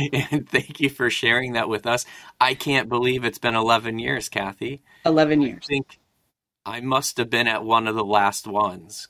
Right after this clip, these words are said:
Speaker 1: 'cause that's right around when I started working. Uh, originally, I started working in this field at a consumer satisfaction team, and that's right around when, when I would have been working for them.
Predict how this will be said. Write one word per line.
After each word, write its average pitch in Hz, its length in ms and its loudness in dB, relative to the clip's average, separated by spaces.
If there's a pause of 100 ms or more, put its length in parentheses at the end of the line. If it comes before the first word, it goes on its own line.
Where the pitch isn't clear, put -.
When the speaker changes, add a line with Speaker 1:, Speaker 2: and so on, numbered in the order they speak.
Speaker 1:
'cause 104 160 -14
that's 113 240 0
right 113 320 2
around 110 380 -2
when 104 160 0
I 104 100 2
started 104 420 -2
working. 104 520 -2 (500)
Uh, 95 260 -6
originally, 120 560 2
I 104 120 2
started 104 360 0
working 104 320 0
in 101 100 -4
this 101 180 -6
field 101 320 -2
at 98 180 -2
a 98 300 -2
consumer 104 480 -4
satisfaction 95 800 -2
team, 87 360 -10 (680)
and 98 120 -6
that's 95 240 -4
right 113 240 0
around 107 340 2
when, 101 420 -2
when 101 200 -4
I 98 120 0
would 101 160 -2
have 98 140 -10
been 98 180 -2
working 95 320 -6
for 95 140 -8
them. 90 340 -4